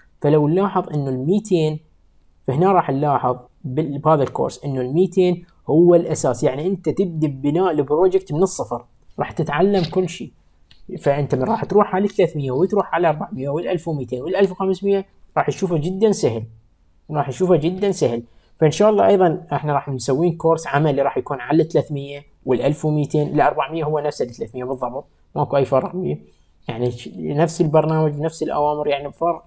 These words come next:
فقط اختلافات بسيطة. والميتين أيضًا راح نتطرق إليه بشكل عملي،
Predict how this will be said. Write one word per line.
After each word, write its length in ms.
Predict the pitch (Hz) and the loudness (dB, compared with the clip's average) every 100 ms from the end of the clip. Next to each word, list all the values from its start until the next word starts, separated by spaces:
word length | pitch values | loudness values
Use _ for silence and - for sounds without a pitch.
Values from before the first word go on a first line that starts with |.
| - | -4
فقط 260 | 175 175 | 0 -2
اختلافات 520 | - - 147 131 160 | -2 2 2 4 4
بسيطة. 500 | 139 127 143 143 180 196 - _ _ _ _ _ - _ _ _ - | 2 0 -2 0 -2 -2 -14 _ _ _ _ _ -20 _ _ _ -2
والميتين 1000 | 131 131 160 165 156 190 190 196 196 196 - _ - | 2 4 4 4 4 4 4 4 4 2 -6 _ 0
أيضًا 200 | 156 151 | 4 4
راح 180 | 143 135 | 4 0
نتطرق 420 | 127 120 156 151 | -2 0 2 2
إليه 220 | 147 147 | 0 0
بشكل 300 | 151 - 156 | -2 -4 -4
عملي، 400 | 147 147 147 151 | -4 -2 -2 -2